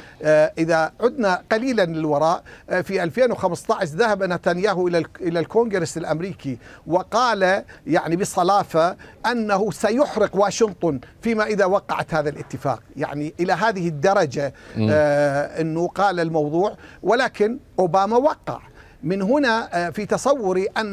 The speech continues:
Speaker 1: مصالح أمريكا عندما تقتضي شيئا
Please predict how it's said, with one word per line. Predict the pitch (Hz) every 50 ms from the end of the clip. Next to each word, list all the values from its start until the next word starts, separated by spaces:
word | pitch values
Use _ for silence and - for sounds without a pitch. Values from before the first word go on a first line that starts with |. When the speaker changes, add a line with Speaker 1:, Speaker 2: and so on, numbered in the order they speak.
| 196 190
Speaker 1:
مصالح | 196 180 - - 285 311 285 - - 208
أمريكا | 214 196 214 233 190 - 202
عندما | 185 185 180 180 175 170 170
تقتضي | 165 - 262 - - - 233 196 175 180 147
شيئا | - - 170 165 165 - 151 160 170